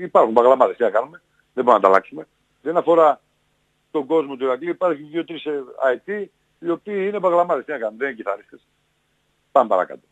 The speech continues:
Αλλά <clears throat> να μην το παίρνουν έτσι. Εγώ όταν έχω να απευθυνθώ σε αυτούς, απευθύνομαι straight και τουλάχιστον έτσι έμαθα να απευθύνομαι. Το ότι είμαι εδώ και βρίσκομαι και κατάφερα και έκανα κάποια πράγματα που δεν γινότανε,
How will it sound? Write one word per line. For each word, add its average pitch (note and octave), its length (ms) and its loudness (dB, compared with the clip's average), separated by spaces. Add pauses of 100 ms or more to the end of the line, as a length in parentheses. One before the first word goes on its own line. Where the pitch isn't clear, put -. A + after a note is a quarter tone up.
(440)
Αλλά B2 640 0 (200)
<clears throat> A#2 440 -18
να C#3+ 100 -6
μην E3 120 -10
το F3 80 -2
παίρνουν C3+ 320 0
έτσι. B2+ 300 -10 (520)
Εγώ C#3+ 160 -4
όταν D#3 180 -2
έχω D#3 140 -2
να D#3 60 0
απευθυνθώ C3+ 340 -12
σε C3+ 80 -4
αυτούς, C#3+ 240 -6
απευθύνομαι D3+ 600 -4 (300)
straight D#3 320 4
και D3 300 -2 (280)
τουλάχιστον D#3 400 0
έτσι D#3+ 160 -4
έμαθα D#3 200 -4
να D3+ 60 -4
απευθύνομαι. C#3 400 -10 (1200)
Το C#3 80 0
ότι C#3 180 -2
είμαι E3 160 2
εδώ D#3 380 4 (400)
και C3+ 560 0 (600)
βρίσκομαι C#3+ 600 -4
και B2+ 120 -8
κατάφερα D#3 480 2
και D3+ 80 -6
έκανα D#3+ 200 -2
κάποια D#3 240 -2
πράγματα D3+ 480 -2 (280)
που C3+ 120 -10
δεν E3 160 -2
γινότανε, A#2+ 580 -8